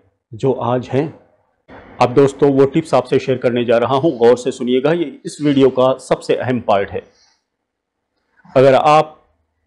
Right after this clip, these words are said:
इसको अप्लाई करेंगे तो I believe कि ये changes को accept करने में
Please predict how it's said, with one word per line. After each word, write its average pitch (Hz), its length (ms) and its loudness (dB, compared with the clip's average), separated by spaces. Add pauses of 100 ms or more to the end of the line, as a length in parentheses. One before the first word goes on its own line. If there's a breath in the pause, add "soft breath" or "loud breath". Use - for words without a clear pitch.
इसको 170 260 -2
अप्लाई 139 400 2
करेंगे 139 400 2
तो - 540 -4
I 156 120 2 (100)
believe 139 400 2 (840)
कि 143 140 -2
ये 151 380 2 (840)
changes 190 420 2
को - 240 0
accept 131 400 -4
करने 143 300 -2
में 123 320 -4